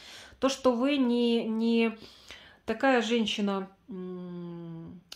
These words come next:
над которой можно доминировать, которой можно манипулировать, которая полностью подчиняется его воле. Ему это нравится.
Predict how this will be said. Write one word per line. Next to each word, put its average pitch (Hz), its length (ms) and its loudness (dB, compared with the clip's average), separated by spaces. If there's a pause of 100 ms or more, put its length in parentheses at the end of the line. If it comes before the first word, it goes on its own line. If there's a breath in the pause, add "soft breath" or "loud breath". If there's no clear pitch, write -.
(320 loud breath)
над 190 160 -8
которой 208 360 2
можно 196 420 0
доминировать, 202 1200 2
которой 190 320 -2
можно 190 380 -4
манипулировать, 190 1080 -2
которая 190 340 -4
полностью 208 460 -2
подчиняется 196 720 -6
его 185 300 -2
воле. 170 500 -4
Ему 233 240 2
это 247 240 2
нравится. 175 840 -4